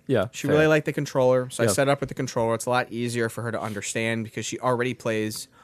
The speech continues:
Speaker 2: on the snes Classic and
Speaker 1: Yeah.
Speaker 2: loves it.
Speaker 1: Right.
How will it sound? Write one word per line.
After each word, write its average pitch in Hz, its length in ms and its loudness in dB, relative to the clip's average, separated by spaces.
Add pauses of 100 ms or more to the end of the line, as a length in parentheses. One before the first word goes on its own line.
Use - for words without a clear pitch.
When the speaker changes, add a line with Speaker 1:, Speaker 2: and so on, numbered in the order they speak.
(220)
Speaker 2:
on 117 120 -2
the 113 80 -4
snes 110 300 -4
Classic 151 500 2
and 107 100 -6
Speaker 1:
Yeah. 160 100 8
Speaker 2:
loves 135 220 4
it. 80 180 -12 (240)
Speaker 1:
Right. 120 200 2